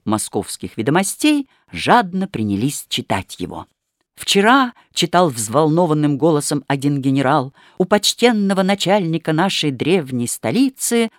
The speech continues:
был парадный обед. Стол сервирован был на сто персон с роскошью изумительною. Дары всех стран назначили себе как бы рандеву на этом волшебном празднике.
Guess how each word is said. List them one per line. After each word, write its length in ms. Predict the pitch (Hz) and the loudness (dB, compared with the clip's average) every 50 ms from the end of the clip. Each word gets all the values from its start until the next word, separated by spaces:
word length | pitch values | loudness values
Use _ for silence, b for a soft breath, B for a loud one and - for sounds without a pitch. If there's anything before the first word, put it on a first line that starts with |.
| _ _ | _ _
был 340 | - 262 277 262 247 247 - _ | 6 6 6 4 0 -4 -8 _
парадный 720 | - 151 151 127 175 185 147 143 135 143 151 151 147 - _ | -2 -2 2 2 2 2 2 0 -2 -2 0 0 -2 -4 _
обед. 500 | - 135 120 104 131 143 147 - - - _ _ _ _ _ _ _ _ | -8 -6 -2 0 0 -2 -2 -6 -14 -20 _ _ _ _ _ _ _ _
Стол 500 | - - - - - - 214 247 226 190 | -10 -10 -10 -2 6 8 8 8 8 4
сервирован 760 | - - - 185 190 180 190 190 190 214 220 190 190 185 165 | 0 0 0 0 2 2 2 4 4 4 4 4 2 2 2
был 160 | 180 180 170 | 2 2 4
на 200 | 160 170 185 180 | 4 4 2 2
сто 220 | - - - - | 0 -2 -6 -6
персон 640 | - - - 107 - - - - 247 277 269 240 233 - _ | -6 -4 -4 -4 -4 -4 0 2 4 4 4 4 0 -4 _
с 220 | - - - - - | -16 -14 -8 -4 0
роскошью 880 | 113 190 247 254 - - - - 196 185 - - 151 156 175 185 175 - _ | 2 4 4 4 2 -2 -4 -2 -2 -2 -2 -2 -2 0 -2 -2 -2 -4 _
изумительною. 1120 | - 156 139 117 135 131 123 127 151 135 - - 117 107 107 101 95 92 90 80 85 82 - _ _ _ _ _ _ _ _ | -4 -4 -2 0 0 2 2 2 2 0 -2 -4 -2 -2 0 0 0 -2 -2 -4 -6 -10 -14 _ _ _ _ _ _ _ _
Дары 460 | 90 92 92 135 170 190 254 269 254 | -8 -2 2 2 4 6 6 6 4
всех 480 | - - - - - - 254 240 - - | 4 0 -2 -2 2 2 2 2 2 0
стран 720 | - - - - 143 147 175 202 196 165 143 123 113 113 | -4 -4 -2 -2 0 4 4 6 6 4 4 2 0 0
назначили 760 | 113 120 123 110 110 107 117 170 214 202 - - 156 139 143 | 0 0 0 0 0 0 2 2 2 2 0 -2 -2 -2 -2
себе 440 | 135 - - 131 120 143 151 135 - _ | -2 -2 -4 -2 0 2 2 0 0 _
как 240 | - 170 151 120 | 2 2 2 2
бы 120 | 117 127 135 | 0 0 2
рандеву 680 | 139 143 135 117 104 101 117 107 131 214 269 285 247 - _ | 2 2 2 0 0 -2 -2 0 2 2 2 2 2 0 _
на 160 | - 131 147 151 | 0 2 2 2
этом 280 | 143 - 135 117 101 | 2 2 0 -2 -2
волшебном 680 | 98 107 101 98 - - 208 226 214 165 170 175 175 156 | -2 -2 -4 -4 -2 0 0 0 2 0 0 -2 -2 -2
празднике. 880 | - - - 123 147 127 110 98 - 98 92 92 87 - - 85 73 | -4 -4 0 2 2 2 2 -2 -4 -4 -4 -4 -6 -6 -10 -12 -12